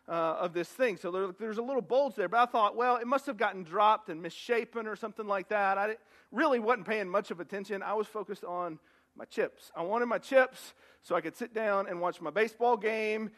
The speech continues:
and just enjoy life. That's what I was focused on, right? And so I unscrew the top, and it's got the vacuum seal on the top, right? So I unscrew the top, and I, and I turn it to, to pull the vacuum seal.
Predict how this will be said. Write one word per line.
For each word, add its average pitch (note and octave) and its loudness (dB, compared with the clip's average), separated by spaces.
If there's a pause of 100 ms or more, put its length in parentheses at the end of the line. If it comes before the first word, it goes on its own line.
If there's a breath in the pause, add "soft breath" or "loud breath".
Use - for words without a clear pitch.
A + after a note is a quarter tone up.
(100)
and D#3+ -12
just E3+ -6
enjoy F#3+ 0
life. E3+ 4
That's G3 2
what G#3+ 4
I F#3 4
was E3 -2
focused E3+ -4
on, A2 -8
right? G#3 0 (420 loud breath)
And F#3 -4
so G#3+ 4
I B3 4 (240)
unscrew C4 0
the C4 -4
top, A3 4
and G3 -4
it's F3 -10
got A3+ -2
the G#3+ 0
vacuum A3 -2
seal A#3 2
on A3+ -2
the G3+ -6
top, A#3 4
right? G#3+ 2 (360 soft breath)
So G#3+ 0
I G#3 6 (100)
unscrew C#4+ -4
the A#3+ 0
top, A3+ 2
and F#3 0
I, F3+ 0
and F3 -6
I D#3+ -2
turn B3 -2
it A#3+ -4
to, G#3 -4 (100)
to G3 -12
pull C4 -4
the A3 -4
vacuum G3+ -2
seal. D3+ -6